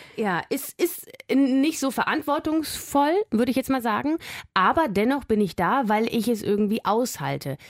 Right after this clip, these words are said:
Ein Mann hingegen, die Männergrippe, die ist ja tatsächlich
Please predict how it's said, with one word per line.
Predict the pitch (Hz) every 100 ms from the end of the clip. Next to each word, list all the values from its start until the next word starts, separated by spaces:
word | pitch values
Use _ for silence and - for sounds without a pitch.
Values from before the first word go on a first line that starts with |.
| - _ _
Ein | 196 202 180 156
Mann | 170 190 320
hingegen, | 320 311 302 262 277 277 311 339 339
die | 220 190
Männergrippe, | 180 175 240 247 220 254 294 302 320 349 392
die | 214 220
ist | 214 - 311
ja | 302
tatsächlich | - 175 180 170 240 285 339